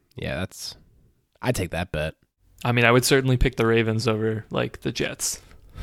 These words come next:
Speaker 2: <laughs> to beat New England. <laughs>
Speaker 1: Oh, man. Well, this is exciting, guys. I really hope we get the win that all three of us predicted.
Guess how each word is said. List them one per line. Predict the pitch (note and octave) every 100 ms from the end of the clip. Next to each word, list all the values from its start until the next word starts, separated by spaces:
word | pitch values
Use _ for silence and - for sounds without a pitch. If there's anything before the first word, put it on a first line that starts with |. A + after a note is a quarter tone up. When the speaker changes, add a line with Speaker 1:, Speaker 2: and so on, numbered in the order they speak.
| -
Speaker 2:
<laughs> | - - - - -
to | C3
beat | D3 C3+
New | C#3
England. | C#3+ C#3 C3+ C#3 B2 G#2+ -
<laughs> | D#4+ - - - - - - _ _ -
Speaker 1:
Oh, | A2 F#2
man. | F#2 F2+ - - -
Well, | A#2
this | C#3
is | B2
exciting, | A2 B2 A2 G#2+
guys. | G#2 G#2 G2+ - - _ _
I | A2+
really | B2 B2+ G#2
hope | B2 A#2+ - - _ _ _ _ _ _ _
we | A2 G#2
get | C3 B2+
the | A2
win | A#2+ B2+ B2
that | G#2 -
all | C#3 C3
three | C3 C3
of | B2
us | A#2
predicted. | - - B2 - A#2+ A2+